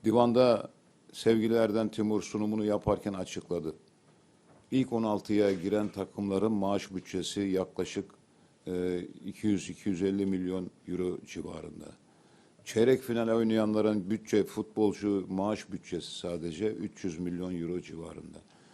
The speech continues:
Dolayısıyla Galatasaray bu sene kırk milyon euro civarında, biraz üzerinde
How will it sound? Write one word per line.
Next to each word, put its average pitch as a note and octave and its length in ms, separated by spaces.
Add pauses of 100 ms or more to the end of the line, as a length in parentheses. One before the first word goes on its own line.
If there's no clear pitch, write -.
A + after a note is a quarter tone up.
(360)
Dolayısıyla A2+ 480
Galatasaray G#2+ 720
bu A#2 100
sene G#2+ 400 (480)
kırk - 360
milyon G#2+ 500
euro G2+ 200
civarında, F2 640
biraz G2 280
üzerinde E2+ 640